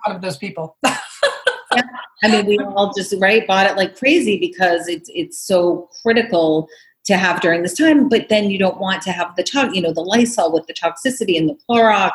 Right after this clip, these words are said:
Speaker 2: and, you know, it's, it's just such a, a nice thing to have. And really, um,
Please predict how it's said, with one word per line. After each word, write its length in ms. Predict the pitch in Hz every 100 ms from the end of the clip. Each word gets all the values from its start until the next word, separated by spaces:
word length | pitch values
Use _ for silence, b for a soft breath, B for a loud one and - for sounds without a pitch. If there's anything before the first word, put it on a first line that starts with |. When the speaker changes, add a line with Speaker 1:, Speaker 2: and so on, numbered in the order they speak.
| -
Speaker 2:
and, 220 | 165 156 B B B
you 80 | 196
know, 140 | 180 170
it's, 180 | 170
it's 240 | - 175 -
just 200 | 160 -
such 180 | 180 -
a, 160 | 156 -
a 60 | 160
nice 400 | 160 165 160 -
thing 200 | 165 156
to 120 | 156
have. 320 | 156 180 165
And 260 | 165 160 160 B B - 185
really, 460 | 208 202 180 165
um, 440 | 165 160 151 151